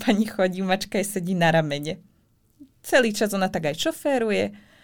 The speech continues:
No ale jednej nám utiekol z čakárne, lebo sa vystresoval, možno, že tam bolo pár viacej psov, než je zvyknutý, otvorili sa dvere a kocúr ušiel.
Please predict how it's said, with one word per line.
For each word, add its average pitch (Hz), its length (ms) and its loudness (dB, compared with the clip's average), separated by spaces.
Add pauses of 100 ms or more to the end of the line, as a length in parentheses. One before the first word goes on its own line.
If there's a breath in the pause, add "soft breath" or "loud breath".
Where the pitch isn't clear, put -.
(180 loud breath)
No 339 200 2
ale 240 240 4
jednej 226 320 2
nám 214 240 2
utiekol 214 480 -2
z - 160 -4
čakárne, 175 400 -2
lebo 196 240 2
sa 220 160 -2
vystresoval, 277 920 2
možno, 185 360 -2
že 190 80 -4
tam 185 240 -4
bolo 180 320 0
pár 180 480 2
viacej 196 480 0
psov, 185 320 0
než 180 240 -2
je - 40 0
zvyknutý, 220 600 -2
otvorili 180 480 -4
sa 165 160 -4
dvere 214 400 0 (360 loud breath)
a 214 360 0
kocúr 208 400 -6
ušiel. - 400 -8